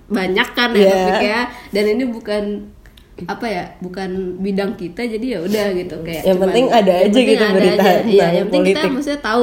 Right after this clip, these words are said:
Speaker 1: gitu, ada,
Speaker 2: Iya.
Speaker 1: ada ini
Speaker 2: Apa
Speaker 1: di,
Speaker 2: yang sedang berjalan.
Speaker 1: iya, tapi detailnya nggak tahu. Nah, ya udah, yang pertama itu baru nih, baru gue baru <coughs> nggak awal-awal Juni sih, kayaknya tengah-tengah adalah,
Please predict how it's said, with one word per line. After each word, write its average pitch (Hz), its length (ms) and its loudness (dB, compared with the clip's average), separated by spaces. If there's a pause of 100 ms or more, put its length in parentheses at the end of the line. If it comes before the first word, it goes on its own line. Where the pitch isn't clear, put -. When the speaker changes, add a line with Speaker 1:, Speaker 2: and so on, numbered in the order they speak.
Speaker 1:
gitu, 202 200 -2
ada, 180 140 -2
Speaker 2:
Iya. 170 200 2 (260)
Speaker 1:
ada 185 200 -4 (140)
ini 190 260 -2
Speaker 2:
Apa 208 140 0
Speaker 1:
di, 214 100 6
Speaker 2:
yang 208 140 6
sedang 190 240 0
berjalan. 175 320 2
Speaker 1:
iya, 180 240 2 (640)
tapi 190 240 -8
detailnya 196 440 -4
nggak 202 220 -8
tahu. 165 320 -10 (220)
Nah, 147 180 -12 (560)
ya 202 140 -8
udah, 190 180 -4
yang 180 160 -6
pertama 190 380 -8
itu 202 180 -6
baru 214 320 -2
nih, 190 140 -4
baru 175 240 -6
gue 202 280 -4 (400)
baru 196 960 2
<coughs> - 400 -2
nggak 196 180 -2
awal-awal 202 460 -2
Juni 202 340 -4
sih, 180 220 -10
kayaknya 180 320 -8
tengah-tengah 160 640 -12 (240)
adalah, 170 640 -8